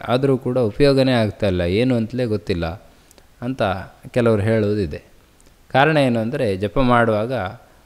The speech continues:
ಉಚ್ಚಾರಣೆ ಮಾತ್ರ ಇರ್ತದೆ ಹೊತ್ತು ಯಾವ ಯೋಚನೆಯೂ ಅದರ ಬಗ್ಗೆ ಇರುವುದಿಲ್ಲ. ನನಗೆ ಒಳ್ಳೇದಾಗಬೇಕು, ನನಗೆ ಒಳ್ಳೇದಾಗಬೇಕು ಅಥವಾ ತುಂಬ, ಆ, ಸ್ವಾರ್ಥ ಚಿಂತನೆಗಳು ಹೆಚ್ಚಿರುವಾಗಲೂ ಕೂಡ ಮಂತ್ರ ಫಲ ಕೊಡಲೇಬೇಕು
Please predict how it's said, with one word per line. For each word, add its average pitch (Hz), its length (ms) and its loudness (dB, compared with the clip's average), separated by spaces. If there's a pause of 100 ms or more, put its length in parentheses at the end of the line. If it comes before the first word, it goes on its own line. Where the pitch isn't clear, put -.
(260)
ಉಚ್ಚಾರಣೆ 139 440 4
ಮಾತ್ರ 110 340 0
ಇರ್ತದೆ 92 380 -2
ಹೊತ್ತು 87 280 -6
ಯಾವ 101 360 0 (160)
ಯೋಚನೆಯೂ 101 520 -2
ಅದರ 92 300 -2
ಬಗ್ಗೆ 87 400 -4 (140)
ಇರುವುದಿಲ್ಲ. 82 400 -4 (160)
ನನಗೆ 117 220 0
ಒಳ್ಳೇದಾಗಬೇಕು, 95 800 2
ನನಗೆ 101 200 -2
ಒಳ್ಳೇದಾಗಬೇಕು 101 640 2
ಅಥವಾ 113 200 -4 (200)
ತುಂಬ, 139 280 0 (800)
ಆ, 131 160 -8
ಸ್ವಾರ್ಥ 135 640 2 (320)
ಚಿಂತನೆಗಳು 117 580 -2 (300)
ಹೆಚ್ಚಿರುವಾಗಲೂ 92 720 -2
ಕೂಡ 131 240 -6 (640)
ಮಂತ್ರ 104 300 -4
ಫಲ 104 240 0
ಕೊಡಲೇಬೇಕು 98 800 0